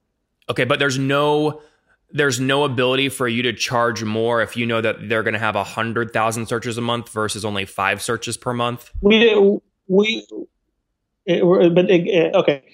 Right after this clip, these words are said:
Speaker 2: What we provide them is not the personalized aspect. For the personalization, they refer back to us. Okay, so these, these individuals that are coping,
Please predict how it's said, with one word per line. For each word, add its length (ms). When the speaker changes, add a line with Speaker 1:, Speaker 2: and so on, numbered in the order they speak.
Speaker 2:
What 240
we 120
provide 560
them 200
is 140
not 220
the 80
personalized 600
aspect. 540
For 100
the 80
personalization, 760
they 120
refer 280
back 260
to 140
us. 420
Okay, 320
so 160
these, 340
these 200
individuals 560
that 80
are 100
coping, 400